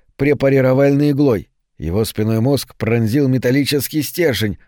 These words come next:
отключив все физические функции организма, кроме самых основных. Даже страх приобрёл некий обособленный характер. Казалось, он присутствует лишь на уровне разума, лишённым эмоциональной составляющей.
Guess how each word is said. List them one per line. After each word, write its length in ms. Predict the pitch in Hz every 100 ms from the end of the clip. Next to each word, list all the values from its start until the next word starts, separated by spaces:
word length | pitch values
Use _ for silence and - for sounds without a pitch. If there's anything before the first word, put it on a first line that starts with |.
| _
отключив 600 | - 90 123 113 151 135
все 200 | - 143
физические 720 | 113 123 117 110 117 - 120
функции 340 | 110 131 120 110
организма, 600 | 107 104 127 160 139 143
кроме 320 | - 135 131
самых 420 | 117 135 123 127
основных. 580 | 120 - 120 101 90 - _ _ _ _
Даже 380 | - 87 87 101
страх 460 | - - 127 95 -
приобрёл 520 | 104 98 107 135 110
некий 420 | 113 135 117 131
обособленный 840 | - 110 120 117 131 123 127 127
характер. 640 | 120 120 120 110 - - - _ _ _
Казалось, 460 | _ 190 110 123 - - _ _ _
он 200 | - 90
присутствует 680 | 101 98 - 131 - 127 113
лишь 300 | 113 131 113
на 140 | 120
уровне 500 | - 131 123 113 127
разума, 540 | 123 139 104 98 92 - _ _
лишённым 680 | - 98 92 - 117 110 110 -
эмоциональной 840 | 101 104 - 113 117 113 104 107
составляющей. 880 | - 117 - 117 113 87 73 - -